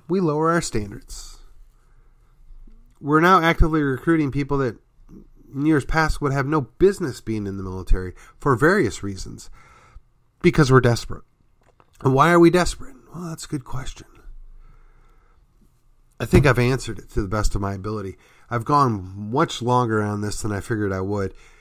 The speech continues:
There are so much information out there as to speculation as to why this is. This is just my version of my speculation. Because after all, this is, according to Callison,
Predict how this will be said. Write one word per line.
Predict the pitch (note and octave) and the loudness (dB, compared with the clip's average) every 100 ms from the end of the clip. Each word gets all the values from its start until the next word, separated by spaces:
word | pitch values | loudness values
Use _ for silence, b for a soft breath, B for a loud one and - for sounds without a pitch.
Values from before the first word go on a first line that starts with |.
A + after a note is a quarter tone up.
| b b | b b
There | E3 F3 | 4 6
are | B2 | 6
so | - - G3 | 0 -4 0
much | F#3 F3+ - | 2 2 2
information | E3 D#3 C3+ C3+ - C3+ | 2 0 -2 -4 -4 -4
out | C3 | -4
there | C#3+ C3+ A#2 | -2 -2 -2
as | G#2 | -6
to | - G#2+ | -6 -6
speculation | F#2 - - D3 - A#2+ C3 A#2+ A#2+ | -4 -4 0 -2 -2 -4 -4 -6 -10
as | A2 | -8
to | A2 | -6
why | G#2 A2+ | -2 -2
this | A2+ G2+ | -2 -6
is. | A2+ A#2+ C#3 b b b | -4 -6 -6 b b b
This | B3+ A#3 | -4 0
is | G#3 E3 | 2 2
just | F#3 - - C#3+ | 2 -2 -6 -8
my | F#3 F#3+ D3+ | 2 4 6
version | A#2 A#2 G#2+ G#2+ | 2 -2 -4 -8
of | G#2+ | -8
my | D#3+ G3 C3+ | -6 -4 -2
speculation. | - A2 - G2+ G2+ - G2+ B B | -2 -4 -8 -10 -10 -14 -18 B B
Because | - D3+ E3 | -4 0 2
after | F3+ E3 E3+ | 2 0 0
all, | E3 E3 | 0 0
this | C#3 C3 | -2 -2
is, | D#3 D3 | -4 -2
according | - E3 D#3+ D3 | -2 0 0 -2
to | |
Callison, | B2+ D#3+ F3 D3+ C#3+ C#3 | -2 -4 -2 -4 -4 -6